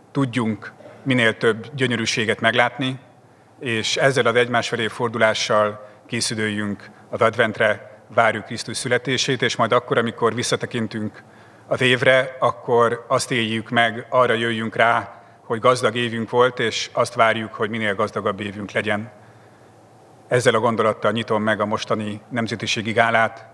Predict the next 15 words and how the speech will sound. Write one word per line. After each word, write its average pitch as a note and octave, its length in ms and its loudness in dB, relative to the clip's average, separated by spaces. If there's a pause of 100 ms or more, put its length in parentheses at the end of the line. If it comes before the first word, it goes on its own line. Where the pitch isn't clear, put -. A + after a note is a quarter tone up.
Kívánok A2 400 -2
Önöknek A2 580 -6 (280)
áldott A2 580 -2
karácsonyi A#2 440 0
ünnepeket, A#2 600 -2 (240)
majd G#2 420 0 (300)
boldog G#2+ 420 2
egészségben G2+ 800 -4 (240)
és - 120 -4
egymás A2+ 320 0
felé G2+ 180 -6
fordulásban G2+ 600 -4
gazdag G2 300 -4
új G2 140 -8
esztendőt. F#2+ 600 -8